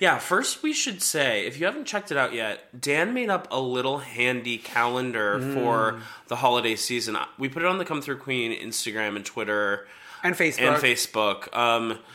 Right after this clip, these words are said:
Speaker 1: go look for it. Go retweet it. It's actually really helpful 'cause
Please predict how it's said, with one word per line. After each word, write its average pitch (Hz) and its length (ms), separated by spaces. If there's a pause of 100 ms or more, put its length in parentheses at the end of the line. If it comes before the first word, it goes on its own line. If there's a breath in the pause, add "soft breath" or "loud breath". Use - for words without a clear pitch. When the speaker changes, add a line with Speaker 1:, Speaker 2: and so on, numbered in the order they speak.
(320 loud breath)
Speaker 1:
go 156 160
look 151 200
for 143 300
it. 143 140
Go 120 200
retweet 120 460
it. 113 300 (120)
It's 127 180
actually 180 280
really 165 220
helpful 117 340
'cause 110 380